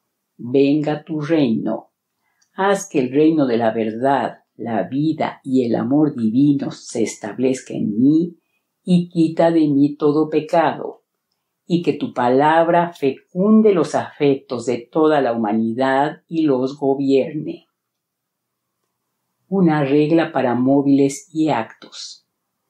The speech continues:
Ni la animosidad ni el mero afecto personal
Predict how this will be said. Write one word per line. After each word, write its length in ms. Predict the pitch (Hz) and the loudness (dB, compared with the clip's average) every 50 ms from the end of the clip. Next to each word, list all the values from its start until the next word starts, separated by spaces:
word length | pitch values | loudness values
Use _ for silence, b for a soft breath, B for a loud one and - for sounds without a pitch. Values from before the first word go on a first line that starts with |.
| _ _ _ _ _ _ _ _ _ _ - | _ _ _ _ _ _ _ _ _ _ -4
Ni 280 | 170 156 156 151 143 | 0 4 4 6 6
la 100 | 143 139 | 4 4
animosidad 1000 | 135 143 139 139 135 131 123 117 - - 123 120 127 120 123 135 135 131 113 - - - _ _ _ | 2 2 2 2 2 0 -2 -2 -6 -10 -8 -6 -4 0 2 2 2 2 0 -2 -4 -10 _ _ _
ni 200 | - 131 131 131 | 0 2 4 4
el 120 | 127 127 127 | 4 4 4
mero 240 | 147 156 160 156 139 | 4 4 4 2 2
afecto 520 | 127 113 - - 135 135 - - 113 104 | -2 -4 -6 -6 -6 -6 -6 -10 -12 -6
personal 920 | - 104 104 104 - - - 110 110 113 117 123 131 127 120 127 147 170 | -4 -2 -2 -2 -4 -4 0 2 2 4 4 2 2 0 0 0 -2 -2